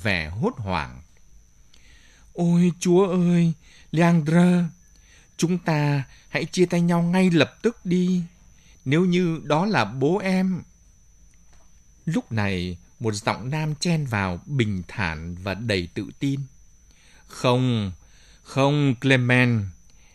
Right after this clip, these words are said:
em đang nhầm rồi. Không có ai tới hết. Chúng ta đang rất an toàn.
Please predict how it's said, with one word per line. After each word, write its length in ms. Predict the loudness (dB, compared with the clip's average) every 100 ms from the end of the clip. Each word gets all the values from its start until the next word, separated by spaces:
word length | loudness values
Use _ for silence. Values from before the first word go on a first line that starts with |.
| -20 -2
em 240 | 0 2
đang 240 | 0 0 2
nhầm 240 | 2 0
rồi. 560 | -4 -2 0 0 -4 -8 -18 -20 -20
Không 360 | -10 -2 -2 0
có 140 | -4
ai 280 | -2 -2 -2 2
tới 220 | 2 2
hết. 180 | 0 -2 -6 -20 -20 -20 -20 -4
Chúng 180 | -4 -2
ta 440 | 0 2 2 0 -8 -12
đang 440 | -2 0 0 -2
rất 320 | -2 -4 -4 -4
an 300 | -2 -2 -2
toàn. 440 | -2 -2 -2 -6